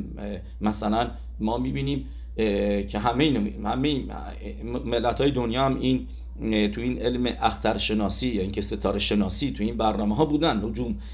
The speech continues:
نجوم شناسی و غیره اینا رو اعتقادش هم و ابرام آوینو نوشته، بالا، بزرگترین آدمی بود که تو دورهٔ خودش تو این علم بود.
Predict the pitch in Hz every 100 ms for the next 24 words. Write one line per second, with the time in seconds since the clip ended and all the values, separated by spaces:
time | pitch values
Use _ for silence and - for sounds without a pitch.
0 | - 117 120 107 104 107 95 - 143 139
1 | 156 160 170 151 156 170 165 - - -
2 | 131 131 113 143 160 160 156 143 147 156
3 | 127 113 113 117 139 127 117 135 180 113
4 | 107 - 156 147 - - - - 107 131
5 | 123 117 98 110 117 127 123 117 127 110
6 | 123 151 139 143 - 104 110 120 120 135
7 | 131 139 165 - - 131 139 151 151 110